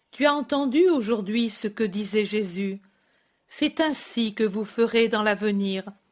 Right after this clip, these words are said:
en voyant dans toutes les créatures des âmes fraternelles. Vous serez hospitalières,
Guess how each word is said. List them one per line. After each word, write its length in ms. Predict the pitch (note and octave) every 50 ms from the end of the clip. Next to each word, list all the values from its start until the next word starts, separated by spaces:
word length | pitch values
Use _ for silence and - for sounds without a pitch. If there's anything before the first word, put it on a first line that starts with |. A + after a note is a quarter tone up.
| _ _ _ _ -
en 120 | A3 A#3 C4
voyant 480 | A3 A#3+ D4 D4 C4+ D4 D4 D4 C4+ - - - _ _ _
dans 180 | - B3+ C4+ C4+
toutes 340 | - - - F#4 A#4 - -
les 160 | E4 C4+ C4+
créatures 680 | - - C4+ C4+ A#3+ A#3 - - - A3 A3 A#3 A3 - _ _ _ _ _ _ -
des 340 | G3+ G#3+ B3 A3+ F#3+ G3 B3
âmes 240 | A#3 A#3 A3+ A3
fraternelles. 920 | G3+ - - - G#3+ G#3+ - A3 G3+ - G3+ F#3 F3+ F3 F3 F3 F3+ F3+ F3+ _ _ _ _ _ _ _ _ _ _ _ -
Vous 140 | G#3 B3+ C4+
serez 400 | - - D#4+ D#4+ C4 D4+ C#4 -
hospitalières, 1080 | - D#4 D4 - - - - D4+ D4 - C4+ A#3 G#3 F#3+ F3+ G3 G3+ F#3+ F#3+ F#3 F3+